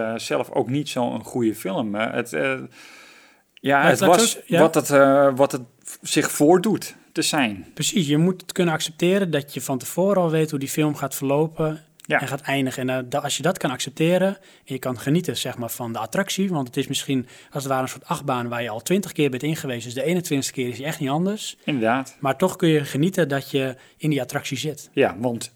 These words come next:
Speaker 1: je vindt dino's leuk.
Speaker 2: Ja.
Speaker 1: Nou, dat is deze film.
Speaker 2: Ja, dus Jurassic World.
Speaker 1: Nou, dan hebben we ze nu echt allemaal gehad, hè?
Speaker 2: Nee.
Speaker 1: Wat?
Speaker 2: Want we hebben nog Tom.
Speaker 1: Oké, ja,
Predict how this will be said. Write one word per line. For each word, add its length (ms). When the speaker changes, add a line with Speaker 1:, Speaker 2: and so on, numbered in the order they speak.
Speaker 1:
je 160
vindt 240
dino's 360
leuk. 380
Speaker 2:
Ja. 320
Speaker 1:
Nou, 280
dat 160
is 120
deze 240
film. 240
Speaker 2:
Ja, 220
dus 220
Jurassic 360
World. 440
Speaker 1:
Nou, 180
dan 100
hebben 200
we 60
ze 60
nu 140
echt 240
allemaal 240
gehad, 280
hè? 140
Speaker 2:
Nee. 720
Speaker 1:
Wat? 340
Speaker 2:
Want 220
we 80
hebben 240
nog 340
Tom. 360
Speaker 1:
Oké, 240
ja, 380